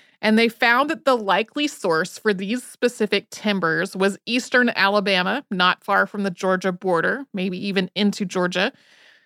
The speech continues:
Of course, the oldest wood frame buildings in New York used timber that was way closer to New York, but by the nineteenth century, most of those forests had been cut down,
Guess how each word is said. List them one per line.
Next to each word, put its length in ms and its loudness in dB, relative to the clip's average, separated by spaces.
Of 100 0
course, 220 4
the 260 2
oldest 460 2
wood 280 -2
frame 300 2
buildings 460 2
in 200 -2
New 60 2
York 500 2
used 360 0
timber 400 2
that 160 4
was 180 0
way 460 4
closer 500 0
to 180 -4
New 100 -2
York, 460 0
but 140 -2
by 180 4
the 80 0
nineteenth 560 -4
century, 460 -2
most 360 0
of 200 -2
those 280 0
forests 480 2
had 140 0
been 200 -2
cut 280 -4
down, 460 0